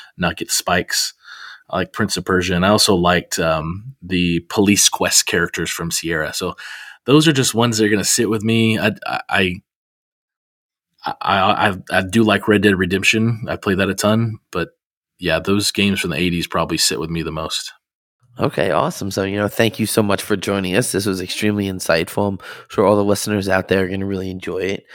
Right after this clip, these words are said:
Speaker 2: So tell everybody where they can connect with you.
Speaker 1: Yeah, you can connect with me on Twitter. Just my name, Bubba Gaddert. Please, please connect with me. I'm happy to speak to any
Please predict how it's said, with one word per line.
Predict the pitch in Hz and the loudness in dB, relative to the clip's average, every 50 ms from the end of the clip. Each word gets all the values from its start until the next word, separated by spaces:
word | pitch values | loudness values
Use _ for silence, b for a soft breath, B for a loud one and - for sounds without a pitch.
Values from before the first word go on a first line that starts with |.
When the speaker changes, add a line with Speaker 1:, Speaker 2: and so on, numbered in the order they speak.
| B B | B B
Speaker 2:
So | B - 101 | B -4 -2
tell | - - 117 | 0 2 2
everybody | 117 123 123 127 123 | 4 6 6 6 6
where | 123 127 | 4 4
they | 123 123 123 | 4 4 2
can | 120 - 123 123 113 | 2 0 -4 -4 -2
connect | - 113 107 113 127 143 - | -2 0 0 0 0 0 -2
with | - - - | -8 -10 -8
you. | 65 50 - - - _ _ _ _ _ _ _ _ _ _ _ _ _ _ _ _ _ _ _ _ _ _ - | -10 -12 -12 -14 -16 _ _ _ _ _ _ _ _ _ _ _ _ _ _ _ _ _ _ _ _ _ _ -4
Speaker 1:
Yeah, | - 165 190 170 107 | 0 2 4 4 2
you | 92 101 104 | 0 -2 -2
can | - - 127 120 113 110 110 110 113 | 0 0 2 2 2 2 2 0 0
connect | 110 - 113 107 107 - | -2 -2 -2 -2 -2 0
with | - 98 | -2 -2
me | 95 101 98 95 95 95 98 | 0 0 0 0 0 -2 -2
on | - - 85 85 85 85 82 | -4 -4 -6 -6 -6 -6 -4
Twitter. | - - 190 175 170 160 151 B B B B B B B B B B B | 0 2 4 4 4 2 2 B B B B B B B B B B B
Just | - 101 - - | -10 -8 -8 -4
my | 101 | -4
name, | 101 117 120 117 107 | -2 -2 -2 -2 -4
Bubba | 98 95 90 90 | -6 -6 -4 -2
Gaddert. | 90 139 147 147 131 117 - _ _ _ _ _ - | 0 2 2 2 0 -2 -6 _ _ _ _ _ -20
Please, | - - 120 120 117 113 107 - | -12 -6 -6 -4 -4 -4 -4 -6
please | - - - 190 175 139 | -4 -2 0 0 0 0
connect | - 120 104 92 - - | 0 -2 -4 -4 -4 -6
with | 95 | -6
me. | 95 95 92 95 | -6 -6 -6 -6
I'm | 98 - 92 92 | -8 -8 -8 -6
happy | - - 117 110 110 - 113 101 | -4 -2 0 0 0 0 -2 -6
to | 95 - - 98 92 90 90 90 90 87 90 85 95 - _ _ _ _ _ _ _ _ _ _ _ _ _ _ _ - | -4 -4 -4 -2 -2 -2 -2 -2 -2 -4 -4 -6 -10 -14 _ _ _ _ _ _ _ _ _ _ _ _ _ _ _ -4
speak | - - - - - 127 - - | -2 -2 0 2 0 -2 0 -2
to | - - 113 104 101 101 101 98 98 - | -2 0 2 2 4 2 2 0 0 -2
any | - 110 110 110 107 104 98 - | 0 0 2 2 2 0 -2 -4